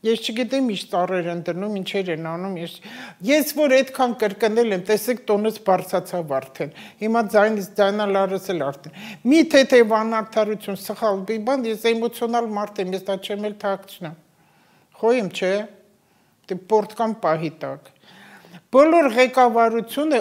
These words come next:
ով ինչ պաշտոնի կլինի, ակուլսիս պետք է ուսումնասիրեն։ Գաղտնագիտություն։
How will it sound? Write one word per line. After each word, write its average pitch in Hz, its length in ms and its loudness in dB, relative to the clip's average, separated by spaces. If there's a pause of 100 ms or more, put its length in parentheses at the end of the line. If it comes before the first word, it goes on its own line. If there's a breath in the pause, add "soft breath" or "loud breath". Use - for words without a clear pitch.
(100)
ով 262 320 4
ինչ 254 240 0 (120)
պաշտոնի 220 600 0
կլինի, 202 480 0 (540)
ակուլսիս 247 600 2
պետք 208 220 -4
է 165 100 -6
ուսումնասիրեն։ 156 800 -12 (600 soft breath)
Գաղտնագիտություն։ 254 960 0